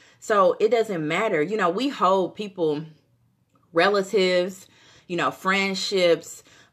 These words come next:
um, relationships. We hold that to such a high standard that we will take away from ourselves because of, because that person didn't see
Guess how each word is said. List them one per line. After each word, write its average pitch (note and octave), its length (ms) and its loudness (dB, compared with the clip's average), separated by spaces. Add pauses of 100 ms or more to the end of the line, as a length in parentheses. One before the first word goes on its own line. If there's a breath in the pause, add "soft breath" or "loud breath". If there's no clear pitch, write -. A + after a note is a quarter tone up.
um, D#3 260 -2
relationships. F3 840 0
We A3 140 -4
hold G3 380 0
that F3 300 0
to F3 160 -6
such F#3+ 340 -4
a - 100 -2
high D3+ 200 0
standard F3 480 -4
that D3+ 180 0
we G#3+ 160 -4
will D#3 360 0 (300 loud breath)
take G3+ 260 -2
away F#3+ 220 0
from F#3+ 220 -6
ourselves F#3+ 640 2
because F3 420 -2
of, C#3+ 220 -6 (160)
because F#3+ 280 0
that F3+ 220 2
person F#3 420 -2
didn't D#3 260 -2
see D#3+ 500 -4